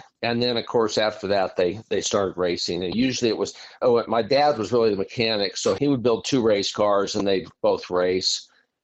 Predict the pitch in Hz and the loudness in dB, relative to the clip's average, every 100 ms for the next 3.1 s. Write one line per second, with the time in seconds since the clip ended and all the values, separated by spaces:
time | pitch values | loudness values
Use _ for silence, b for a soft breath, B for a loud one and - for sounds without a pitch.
0 | _ 120 117 127 131 - 139 135 139 127 | _ 0 2 2 -2 -2 2 2 2 0
1 | 120 131 120 113 110 - 113 110 104 - | 0 2 0 0 -2 0 0 0 -4 -2
2 | 113 110 - 117 110 98 104 107 101 92 | 0 0 -2 0 0 0 0 2 2 0